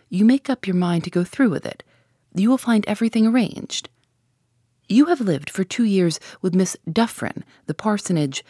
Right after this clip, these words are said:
Llanelly, and Missus Vandemeyer can apply to her for a reference. May I be permitted a word or two of advice?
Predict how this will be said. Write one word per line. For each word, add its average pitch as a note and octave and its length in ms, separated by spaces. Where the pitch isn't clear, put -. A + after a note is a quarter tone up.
Llanelly, F#3+ 520
and G3+ 140
Missus B3 300
Vandemeyer F3+ 640
can F3 120
apply E3+ 340
to E3+ 120
her G3 220
for E3 200
a D#3+ 60
reference. - 640
May D4+ 240
I F#4 40
be A#3+ 160
permitted G3 420
a F3 60
word F3+ 240
or F3+ 60
two F3 220
of C#3+ 80
advice? - 600